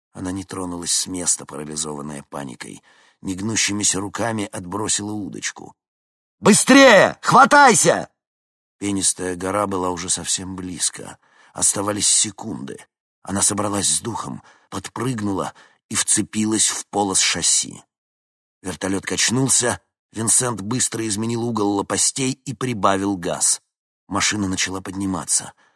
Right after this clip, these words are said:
Отчаянно медленно, как ему показалось. В каком-то метре под ними пронесся ревущий поток.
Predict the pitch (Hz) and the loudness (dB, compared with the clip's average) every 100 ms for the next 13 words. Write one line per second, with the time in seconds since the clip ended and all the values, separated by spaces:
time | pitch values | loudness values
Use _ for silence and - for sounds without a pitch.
0 | _ _ 123 - - 147 131 127 127 131 | _ _ -4 0 2 4 4 2 0 2
1 | 139 120 85 90 85 85 85 80 87 90 | 2 2 0 -2 -2 -6 -8 -10 -8 -8
2 | 82 85 95 87 64 - - - - _ | -8 -6 -6 -4 -6 -4 -6 -8 -20 _
3 | - 120 131 135 139 135 151 147 - 127 | -6 -2 0 0 0 2 2 2 0 -2
4 | - 120 120 139 143 120 - 110 107 107 | -2 -2 0 0 2 0 -2 0 0 0
5 | 104 - 107 107 101 95 98 - 101 95 | 2 0 0 -4 -6 -6 -4 -4 -4 -8
6 | 95 - 90 60 - | -12 -10 -12 -10 -14